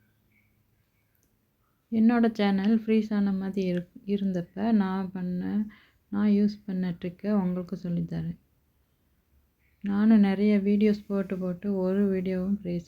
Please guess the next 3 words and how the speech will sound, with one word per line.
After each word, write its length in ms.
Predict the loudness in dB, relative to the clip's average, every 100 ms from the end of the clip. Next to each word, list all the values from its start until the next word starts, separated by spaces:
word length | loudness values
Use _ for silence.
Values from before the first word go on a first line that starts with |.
| -6
ஆனதில்ல. 320 | -4 -4 -6 -16 _ _ _ _ _ _ _ _ _
எல்லாமே 580 | -6 -2 0 0 0 2
அஞ்சு, 560 | 2 2 -2 -4 -6